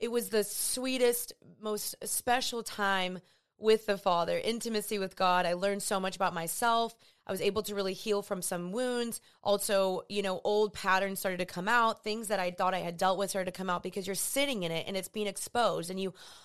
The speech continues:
you want it to be exposed. That's good. But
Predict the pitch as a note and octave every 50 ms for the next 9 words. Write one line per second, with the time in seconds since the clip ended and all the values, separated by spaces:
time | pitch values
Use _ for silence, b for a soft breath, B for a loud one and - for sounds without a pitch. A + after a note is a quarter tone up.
0 | B B B - C4+ B3 B3 C4 D#4 F4+ F4+ - A3 E3+ F3+ E3+ D#3 - - -
1 | E3 A#2+ - - E3+ G#3+ G#3 G#3 - - - C#4+ C#4 F#3 - - - _ _ _
2 | _ _ _ _ _ _ _ - D4 D4+ C#4+ A3 G3 - -